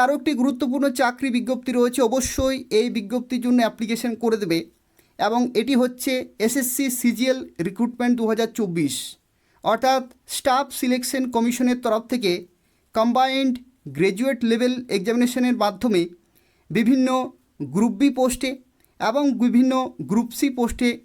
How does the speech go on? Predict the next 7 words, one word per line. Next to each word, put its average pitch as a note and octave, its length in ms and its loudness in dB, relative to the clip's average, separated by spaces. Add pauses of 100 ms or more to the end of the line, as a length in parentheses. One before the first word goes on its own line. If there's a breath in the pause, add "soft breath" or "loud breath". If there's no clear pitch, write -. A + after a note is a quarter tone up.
(160)
নিয়োগ G#3+ 260 0
শুরু A#3+ 300 -2
হয়েছে। A#3+ 260 -2 (680 soft breath)
এবং A3+ 200 2 (100)
দেখো, C4 240 0 (500)
এখানে C4+ 300 2
অ্যাপ্লিকেশন B3+ 540 0